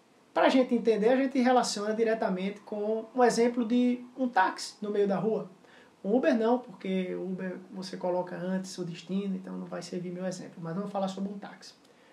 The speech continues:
Voltando. Um táxi que você para no meio da rua e você entra e não fala nada para o motorista. O que é que o motorista do táxi vai falar? O que é que o motorista do táxi vai fazer?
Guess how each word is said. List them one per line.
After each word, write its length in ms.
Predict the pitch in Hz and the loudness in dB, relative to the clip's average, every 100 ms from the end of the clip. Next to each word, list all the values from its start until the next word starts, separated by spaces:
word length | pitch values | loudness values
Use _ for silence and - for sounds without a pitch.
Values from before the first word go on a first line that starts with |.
| _ _ - | _ _ -6
Voltando. 380 | 196 190 - 185 - - - _ _ _ _ _ _ - | -6 -6 -10 -14 -20 -20 -20 _ _ _ _ _ _ 4
Um 100 | 440 | 8
táxi 440 | 269 247 240 - - | 10 8 4 -10 -4
que 120 | 254 | 2
você 260 | 233 240 220 | 4 4 4
para 280 | 196 190 | 4 4
no 120 | 190 196 | 4 0
meio 240 | 202 208 | 0 0
da 140 | 262 | 2
rua 420 | 254 285 339 427 - _ - | 4 6 6 2 -6 _ 0
e 80 | 302 | 2
você 320 | 320 320 320 233 | 4 2 2 2
entra 360 | 208 208 269 262 | 0 -4 -6 0
e 100 | 262 | 2
não 140 | 262 | 2
fala 320 | - 262 269 | -2 -4 -2
nada 340 | 214 180 180 190 | -2 -2 -2 -2
para 180 | 226 | 0
o 60 | 226 | 2
motorista. 640 | 233 233 277 190 - - - | 2 0 -2 -4 -8 -14 -16
O 60 | 330 | -6
que 80 | 427 | -4
é 60 | |
que 80 | 370 | 0
o 40 | |
motorista 540 | 311 311 262 247 - 220 | 0 6 6 6 0 -2
do 80 | 208 | 0
táxi 320 | 220 202 208 | 2 2 0
vai 80 | 196 | 0
falar? 440 | 214 190 160 - - _ _ _ _ _ _ _ | 2 2 0 -6 -20 _ _ _ _ _ _ _
O 20 | - | 0
que 80 | |
é 40 | 262 | 0
que 100 | 262 | 4
o 40 | |
motorista 380 | 262 247 226 233 | 4 6 4 2
do 100 | 214 | 0
táxi 240 | 208 196 202 | 0 0 0
vai 80 | 190 | 0
fazer? 420 | 196 175 160 | 0 0 -4